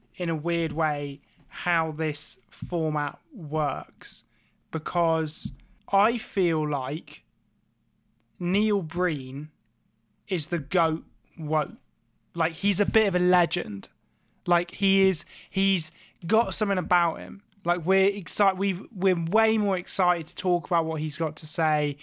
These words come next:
Everything he, you talked about was hilarious. It's genuinely, he's got a little bit of something that makes him interesting. And his films are objectively terrible,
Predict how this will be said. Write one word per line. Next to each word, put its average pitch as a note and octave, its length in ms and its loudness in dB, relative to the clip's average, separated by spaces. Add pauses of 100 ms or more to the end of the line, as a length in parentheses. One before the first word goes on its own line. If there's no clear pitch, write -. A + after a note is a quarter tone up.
(340)
Everything G3 520 0
he, E3+ 80 -2
you E3+ 240 0
talked E3 360 0
about D3+ 220 2
was D3 160 -8
hilarious. D3 840 -2 (460)
It's E3+ 240 -2
genuinely, E3 1000 -2 (760)
he's F3+ 300 0
got A3+ 280 4
a G3 60 6
little G#3+ 260 4
bit F3+ 200 2
of E3 80 -8
something C#3+ 560 -2 (360)
that F3 160 0
makes E3+ 380 -2
him E3 240 0
interesting. F3 880 -2 (1700)
And F#3 160 2
his G3 160 0
films A3 400 4
are F3+ 160 6
objectively E3 720 -2
terrible, E3 640 -2